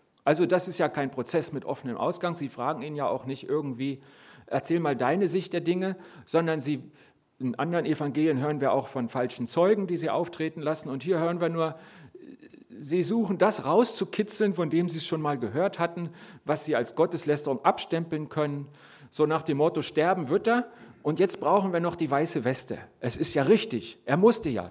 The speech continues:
denn ihr seht ja da auch.“ Und genau das wollen sie provozieren und Jesus weiß es. Kennt ihr das? Ihr kommt in ein Gespräch und, ähm, ihr wollt was klären, aber schon, wo ihr in den Raum kommt, merkt ihr, die Luft ist so,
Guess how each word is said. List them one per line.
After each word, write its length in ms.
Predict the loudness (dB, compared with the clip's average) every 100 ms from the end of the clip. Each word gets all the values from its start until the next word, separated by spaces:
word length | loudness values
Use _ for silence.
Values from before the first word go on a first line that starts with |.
| 4
denn 120 | 6
ihr 140 | 6 6
seht 240 | 4 4
ja 80 | 2
da 140 | 2
auch.“ 360 | -2 -8 -14 -20 _ -20 -20 -20 _ -12
Und 160 | -4
genau 280 | 0 4 4
das 300 | 6 4 2
wollen 160 | 0 0
sie 80 | -2
provozieren 720 | -4 -4 -4 -4 -2 -2 -4 -14 -20 -20 -10 -2
und 180 | 0
Jesus 360 | 0 -2 -2 -2
weiß 320 | -2 -2 -6
es. 260 | -10 -16 -18 _ -20 -20 -12 -2
Kennt 180 | 2 4
ihr 60 |
das? 280 | 4 2 2
Ihr 80 | -2
kommt 260 | 0 -2
in 100 | 0
ein 200 | -2 -4
Gespräch 680 | -6 -8 -6 -4 -2 -4 -12 -20 -20 -20 -16 -2
und, 340 | -2 -2 -4 -4
ähm, 400 | -4 -6 -10 -18 _ -20 -20 -20 -16 -4
ihr 140 | 0
wollt 200 | 4 4
was 220 | 2 -2 -4
klären, 360 | -2 0 0
aber 200 | 0 -2
schon, 260 | 0 0 2
wo 80 | 0
ihr 80 |
in 80 | 0
den 80 | 0
Raum 220 | -2 -2
kommt, 240 | -4 -4 -2
merkt 260 | -2 0
ihr, 60 | -2
die 120 | 0
Luft 280 | -2 -4 -6
ist 180 | -6 -2
so, 340 | 0 -2